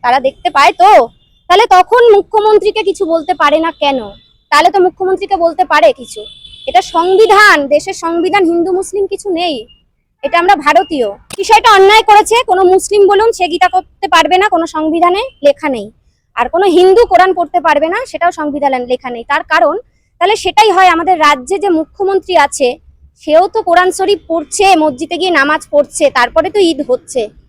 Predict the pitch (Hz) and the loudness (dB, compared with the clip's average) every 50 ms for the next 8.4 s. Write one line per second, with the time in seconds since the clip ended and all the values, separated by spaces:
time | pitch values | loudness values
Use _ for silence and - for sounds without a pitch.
0 | _ _ _ - 269 294 311 320 302 294 294 294 311 285 269 262 254 254 233 262 | _ _ _ -6 -2 0 0 0 0 -2 -4 -4 -2 0 0 0 0 -2 -6 -8
1 | 254 277 285 302 262 254 - - 311 285 311 302 - - 349 370 440 523 - _ | -8 -6 -6 -4 -4 -4 -4 -6 -8 -8 -8 -10 -8 -8 -8 -8 -8 -10 -14 _
2 | _ _ - 247 240 277 247 262 269 - _ 349 - 285 277 349 320 - 339 392 | _ _ -4 -2 -2 0 0 -2 -6 -6 _ -4 -2 2 2 2 2 4 4 4
3 | 427 330 247 220 - _ _ _ _ _ _ - 349 381 440 453 392 359 370 370 | 6 4 4 2 -2 _ _ _ _ _ _ -2 0 0 2 2 2 2 2 2
4 | 427 494 480 480 427 403 381 - _ 440 415 427 427 415 - 415 - 440 427 370 | 2 2 4 4 4 4 2 0 _ -2 0 2 2 2 0 0 -2 -4 -4 -4
5 | 370 - 392 311 330 330 302 - 359 285 330 294 294 311 320 330 320 - 302 285 | -4 -4 -4 -4 -4 -4 -4 -4 -4 -4 -2 -2 -2 -2 -2 -4 -6 -4 -4 -4
6 | 277 262 220 202 202 - _ _ _ _ _ _ - 285 311 349 - 403 359 359 | -4 -4 -6 -10 -16 -20 _ _ _ _ _ _ -2 0 0 0 2 2 0 0
7 | - _ 381 370 381 359 381 392 392 359 339 339 330 - 370 - 330 294 302 320 | -2 _ -4 -4 -4 -4 -4 -4 -4 -2 -2 -2 -2 -2 -2 -2 0 2 2 2
8 | 254 - 247 - - - 208 | 0 0 -6 -16 -20 -20 -20